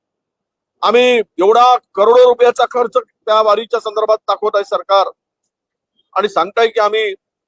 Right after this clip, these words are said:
एवढे पैसे केलं, खर्च केले, तेवढे पैसे खर्च केलेत, मग कुठे आहे शुद्ध? हे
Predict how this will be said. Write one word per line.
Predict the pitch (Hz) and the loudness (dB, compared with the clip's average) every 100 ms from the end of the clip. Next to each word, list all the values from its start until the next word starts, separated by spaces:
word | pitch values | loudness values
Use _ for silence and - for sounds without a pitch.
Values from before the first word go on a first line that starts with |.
| _ _ _ _ _ _ 165 | _ _ _ _ _ _ -2
एवढे | 196 233 | 2 2
पैसे | 226 208 214 | 0 -2 -4
केलं, | 196 208 202 | -2 -2 -2
खर्च | 190 214 | -6 -4
केले, | 202 208 | 0 -2
तेवढे | 196 196 220 | 0 0 0
पैसे | 208 202 | -2 -4
खर्च | 208 190 208 | -4 -4 -6
केलेत, | 190 175 175 - _ _ _ - | -4 -4 -4 -8 _ _ _ -14
मग | 180 | -6
कुठे | 196 | 0
आहे | 220 185 | 2 0
शुद्ध? | 180 175 | -6 -4
हे | 196 | 0